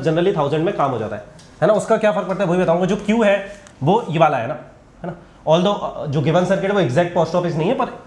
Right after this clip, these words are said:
इसके जैसा कुछ है। इसकी value भी तुम ऐसे ही ले सकते हो, थाउजेंड, हंड्रेड और टेन, ठीक है। और ये जो वाई जिसको variable बोल रहे हैं, जो वे-, variable बोल रहे हैं, ये जो वाई वेरिएबल बोल रहे हैं, वो यहाँ से लेके यहाँ तक वाला होता है तुम्हारा।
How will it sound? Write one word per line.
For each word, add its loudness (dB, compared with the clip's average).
इसके -2
जैसा 0
कुछ -4
है। -8
इसकी 0
value 2
भी -2
तुम 2
ऐसे 0
ही 0
ले 0
सकते -2
हो, 0
थाउजेंड, 2
हंड्रेड 0
और 0
टेन, -2
ठीक -8
है। -10
और 4
ये -2
जो 0
वाई 2
जिसको -8
variable 2
बोल 2
रहे 4
हैं, -2
जो -2
वे-, 0
variable 0
बोल 0
रहे 0
हैं, -2
ये -2
जो 0
वाई 2
वेरिएबल -2
बोल 0
रहे 0
हैं, -6
वो 4
यहाँ 2
से -6
लेके -4
यहाँ 2
तक -2
वाला 0
होता -2
है -4
तुम्हारा। -4